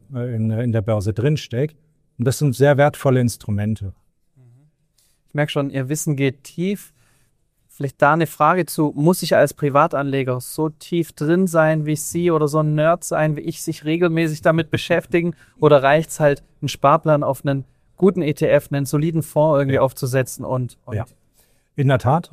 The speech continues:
Speaker 1: ähm, das hängt auch ein bisschen vom Vermögen ab und auch von der, äh, Laufzeit, will heißen, in welchem Lebenszyklus ich mich bewege. Aber im Grundsatz kann man das sehr, sehr gut über die E T Fs machen. Wir hatten ja gerade über den M S C I World gesprochen.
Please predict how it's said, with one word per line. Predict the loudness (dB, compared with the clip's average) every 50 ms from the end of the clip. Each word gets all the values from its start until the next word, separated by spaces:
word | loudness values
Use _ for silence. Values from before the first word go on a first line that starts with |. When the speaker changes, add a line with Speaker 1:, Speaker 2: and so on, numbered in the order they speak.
| -12 -8 -4
Speaker 1:
ähm, | -2 0 0 0 0 0 0 0 0
das | -2 -4 -2 0
hängt | 0 0 2 0
auch | 0 0 0
ein | -2
bisschen | -2 -2 -2 -2 -2
vom | 0 0 0 0 0
Vermögen | 0 0 2 2 4 4 2 2 0
ab | -2 -2 -4 -4 -4
und | -4 -4 -2
auch | -2 -4
von | -4 -4 -2 -2 0 2
der, | 2 0 0 -2 -4 -6 -8 -10 _ _ -20 -16
äh, | -12 -10 -10
Laufzeit, | -8 -8 -8 -8 -10 -2 0 2 2 2 2
will | 0 0 0 0
heißen, | 0 0 -2 -2 -2 -2 -4 -4 _ _ _ _ _ -4
in | -2
welchem | 0 0 2 2 2 2
Lebenszyklus | 2 2 2 2 0 0 -2 -4 -2 -2 -2 -2 -4 -6 -6 -6 -10
ich | -12 -10 -8
mich | -8 -8 -6
bewege. | _ -6 -4 -4 -4 -2 -2 0 0 0 -2 -2 -6 _ _ _ _ _ _ _
Aber | -2 0 2
im | 2 2 2
Grundsatz | 2 -2 -2 0 -2 -4 -4 -4 -4
kann | -2 0 0
man | 0 0
das | 0 -2 -2 -2
sehr, | -4 -2
sehr | -2 -2 -2
gut | -2 -2 -2
über | -2 -2 -2
die | -4 -4 -4
E | -4 -4
T | -4 -2
Fs | -2 -2 -4 -4 -4
machen. | -2 -2 0 0
Wir | 0
hatten | -2 0 0
ja | -2 0
gerade | 0 0 0 2 0
über | 0 -2 -4
den | -4 -4 -4
M | -4 -4 -6 -6
S | -6 -4
C | -4 -2
I | -2 -2
World | 0 0 0 -2 -2
gesprochen. | -4 -6 -8 -8 -8 -6 -4 -2 0 0 -2 -2